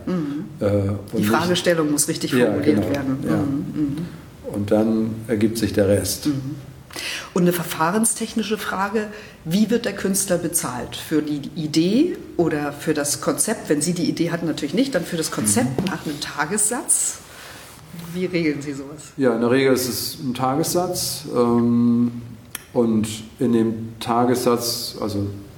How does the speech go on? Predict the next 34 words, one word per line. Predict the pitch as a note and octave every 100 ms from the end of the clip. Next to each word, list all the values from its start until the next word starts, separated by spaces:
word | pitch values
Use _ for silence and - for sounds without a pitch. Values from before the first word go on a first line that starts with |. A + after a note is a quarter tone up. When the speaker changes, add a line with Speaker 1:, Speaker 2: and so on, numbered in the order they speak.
| -
Speaker 2:
mit | A#2 -
einem | G#2+ G#2+
getrennten | G#2+ - A2+ A2 G#2+ G#2
Tagessatz, | A2+ A2 A2+ A#2 A2 -
kann | A2 G#2+
eben | G#2+ G#2+
auch | A2 G#2+
die | - A#2
Ideenentwicklung | G#2+ G#2 A2 A#2+ B2+ C3 B2+ C3+ C3+ C3+ - - - - - - - -
belohnt | A#2 A#2 B2 C3 A#2+
werden. | B2 B2 B2+ D3+ D#3+ D#3+
Also | - G#2+ G#2+
dass | G#2 -
jemand | G#2 G#2
sagt, | G#2 G2+
„Ja, | G2+ G2+
ich | G2+ - -
brauchte | - G#2+ A2
jetzt | G2+
aber | G#2 G#2
auch | G2
einen | G2+
Tag | A2 G#2
dafür, | A2+ G2+ A2+
um | G#2+
das | G#2 G2+
Konzept | A2 G2+ C3 B2 C3+
dafür | B2+ C#3+ C3+
zu | D3
schreiben.“ | - C#3+ C3+ D3+ D#3 - -
Speaker 1:
Mhm. | F#3+ D#3 C#3 F#3+ - - -
Speaker 2:
Ähm, | C#3 A#2+ A2+ A#2 A#2 A2+ A#2 A2+ A#2 - -
und, | A#2 G#2+ A2 G#2
äh, | - - -